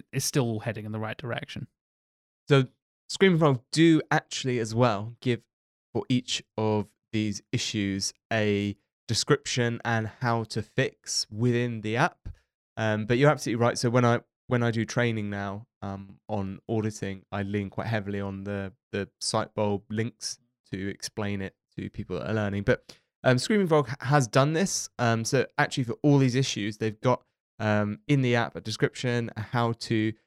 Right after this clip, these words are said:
Speaker 2: fix, and the potential actions are provided in English, German, Spanish, French, and Italian, which
Speaker 1: That's
Speaker 2: I
Speaker 1: pretty
Speaker 2: thought
Speaker 1: impressive. That's
Speaker 2: very
Speaker 1: very
Speaker 2: impressive.
Speaker 1: cool. Very cool.
Speaker 2: And the, um, the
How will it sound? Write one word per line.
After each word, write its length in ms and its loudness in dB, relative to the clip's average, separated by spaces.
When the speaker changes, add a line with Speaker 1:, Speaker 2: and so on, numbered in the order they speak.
Speaker 2:
fix, 340 0
and 420 0
the 80 -2
potential 380 0
actions 340 -2
are 40 -2
provided 560 -2
in 260 -2
English, 440 0
German, 400 0
Spanish, 440 -4
French, 320 -2
and 180 2
Italian, 520 -4
which 80 -20
Speaker 1:
That's 180 0
Speaker 2:
I 40 -8
Speaker 1:
pretty 180 2
Speaker 2:
thought 40 2
Speaker 1:
impressive. 500 -4
That's 140 -8
Speaker 2:
very 160 6
Speaker 1:
very 100 2
Speaker 2:
impressive. 420 -2
Speaker 1:
cool. 180 -6
Very 140 -2
cool. 240 -10
Speaker 2:
And 220 4
the, 300 6
um, 240 4
the 120 2